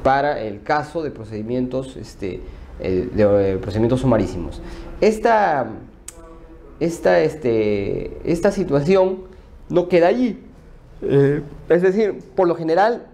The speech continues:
dentro de un procedimiento, eh, sumarísimo existe, eh,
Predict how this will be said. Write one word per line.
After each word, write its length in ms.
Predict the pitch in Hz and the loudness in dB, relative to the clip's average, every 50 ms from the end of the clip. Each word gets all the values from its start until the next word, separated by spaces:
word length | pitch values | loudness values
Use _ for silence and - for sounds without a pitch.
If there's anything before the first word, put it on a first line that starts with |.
| - | -16
dentro 480 | 147 151 147 202 233 226 214 180 160 160 | -8 -2 2 2 2 2 0 -2 -4 -4
de 60 | 170 | -4
un 60 | 180 | -2
procedimiento, 920 | 175 180 160 160 147 143 156 170 175 180 175 180 170 165 - - - 117 117 | -2 -4 -2 -2 -2 0 0 0 0 0 0 0 0 0 0 -2 -2 0 0
eh, 240 | 113 104 101 101 - | 2 0 0 -2 -4
sumarísimo 880 | - - - - 127 131 139 160 180 175 180 180 180 175 175 190 214 214 - - - - - - - | -8 -10 -6 -2 0 2 2 2 0 -2 -2 -4 -2 0 0 -2 -2 -4 -10 -18 -18 -18 -12 -6 -6
existe, 1200 | 135 135 - - 170 170 165 160 - 180 180 180 180 180 - 104 120 123 120 117 117 113 107 | -6 -6 -4 -4 -4 -4 -4 -2 2 4 4 4 4 4 2 2 0 2 2 2 2 0 0
eh, 60 | 107 | -2